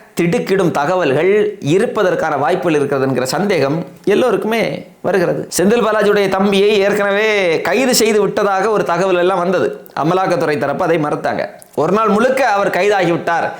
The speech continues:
செந்தில் பாலாஜியின் தம்பி சுற்றி வளைத்து கைது செய்யப்பட்டார் என்கிற செய்திகள் எல்லாமே வந்தது ஒரு நாள் முழுக்க. ஆனால் அமலாக்கத்துறை அதை மறுத்தது. ஒருபுறம் அவர் தலைமறைவாக இருக்கிறார் என்கிற கருத்துகள் இருந்தாலும், இன்னொரு புறம் அவர் அவருடைய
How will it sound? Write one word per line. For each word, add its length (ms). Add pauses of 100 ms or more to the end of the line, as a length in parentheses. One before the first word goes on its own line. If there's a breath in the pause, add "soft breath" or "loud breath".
(240 loud breath)
செந்தில் 280
பாலாஜியின் 380
தம்பி 240 (160)
சுற்றி 240
வளைத்து 320
கைது 280
செய்யப்பட்டார் 400
என்கிற 240
செய்திகள் 320
எல்லாமே 300 (400)
வந்தது 240
ஒரு 180
நாள் 180
முழுக்க. 380 (320)
ஆனால் 280 (200)
அமலாக்கத்துறை 560
அதை 180 (340)
மறுத்தது. 380 (460 loud breath)
ஒருபுறம் 500
அவர் 220
தலைமறைவாக 560
இருக்கிறார் 360
என்கிற 200 (520 loud breath)
கருத்துகள் 500 (360)
இருந்தாலும், 420
இன்னொரு 200
புறம் 220 (280)
அவர் 240 (380)
அவருடைய 280